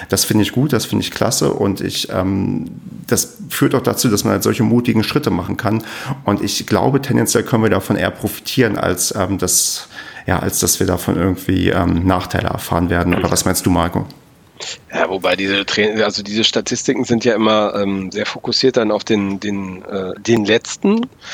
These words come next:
Speaker 2: So, aber wie viele Punkte hat denn da der Vorletzte und der Drittletzte und der Viertletzte
Speaker 1: Du
Speaker 2: gehabt?
Speaker 1: weißt doch, das guckt sich kein Mensch an. Da geht's nur um diese eine Zahl.
Speaker 2: Genau, und dann ist es nämlich totaler Schwachsinn.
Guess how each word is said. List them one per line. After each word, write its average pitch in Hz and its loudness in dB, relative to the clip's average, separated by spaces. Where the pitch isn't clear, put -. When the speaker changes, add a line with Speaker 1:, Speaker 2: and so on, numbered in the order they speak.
Speaker 2:
So, 113 6
aber 101 2
wie 113 -2
viele 123 2
Punkte 123 2
hat 110 0
denn 120 4
da 107 4
der 101 0
Vorletzte 110 0
und 98 -6
der 104 0
Drittletzte 135 0
und 120 2
der 131 2
Viertletzte 107 -2
Speaker 1:
Du 90 -6
Speaker 2:
gehabt? 87 0
Speaker 1:
weißt 87 2
doch, 87 0
das 87 0
guckt - 0
sich - 0
kein 110 2
Mensch 98 2
an. 82 2
Da 87 2
geht's 101 -2
nur 120 6
um 107 4
diese 95 2
eine 82 0
Zahl. - -4
Speaker 2:
Genau, 87 -6
und 98 -10
dann 101 2
ist 113 2
es 110 -2
nämlich 107 -2
totaler 98 -6
Schwachsinn. - -6